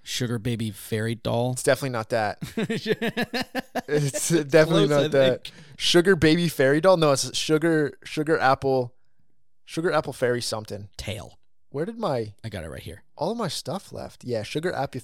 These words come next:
Speaker 2: Apple Fairy Tale. I, I really thought the name was hilarious.
Speaker 1: Yeah, saw the, I saw the trailer and watched a bit of the, uh, saw the mal. It is not as hilarious as I thought as well.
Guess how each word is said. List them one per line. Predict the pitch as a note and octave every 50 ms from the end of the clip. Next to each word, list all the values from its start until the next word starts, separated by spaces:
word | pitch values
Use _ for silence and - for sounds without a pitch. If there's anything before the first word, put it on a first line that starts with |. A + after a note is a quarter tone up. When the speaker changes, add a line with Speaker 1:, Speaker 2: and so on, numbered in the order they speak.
| - - -
Speaker 2:
Apple | C3 B2+ C3+ - C3 A#2
Fairy | - - - A#2 A#2 A#2 A2+
Tale. | - - G#2+ G2+ G2 G2 - - - - - - - - - - -
I, | C3+ C#3+ D3 - -
I | D3+
really | D3+ C#3+ D3 F3+ G3+ G3+ F3+
thought | - - C#3+ C3+ C3 -
the | C#3
name | C3 B2+ A#2+ A#2 A#2 A#2
was | A2 A2+ G#2+
hilarious. | - A2+ G#2 G#2 G2 F#2+ G2 G2 G2+ - - - - - - - - - - - - -
Speaker 1:
Yeah, | B2+ C#3 D3 D3 B2+ G#2+ B2
saw | - - F3 F#3 G3
the, | F#3 F3 D#3+ C3+ B2+ A#2 -
I | D#3
saw | C#3 - F#3+
the | F3 E3+
trailer | - - D#3 D#3 D#3 D#3 D3+
and | C#3+ C3 B2+
watched | B2+ C3 C3+ - -
a | B2+ B2
bit | G#2 B2+ B2+ B2
of | A#2 G#2+
the, | A2 A#2+ A2+ A2+ -
uh, | - B2
saw | - - B2+ A#2+ A#2
the | -
mal. | B2 A2+ A2+ A#2 B2 C#3 D3+ - -
It | - A2+
is | B2 A2
not | C3 C3+ C3 C3 B2 -
as | - A#2 A2+ -
hilarious | - B2 A#2 A#2 G#2 G2 F#2 F2 F2 -
as | G#2 G#2+
I | G2+ G2
thought | - - F2 E2+
as | E2+ D#2 -
well. | - - -